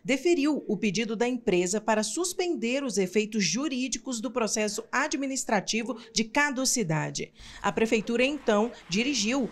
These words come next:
um pedido de suspensão aqui ao S T J.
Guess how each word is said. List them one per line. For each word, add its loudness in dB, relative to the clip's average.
um 0
pedido 2
de -2
suspensão 0
aqui -2
ao 4
S 0
T 0
J. 0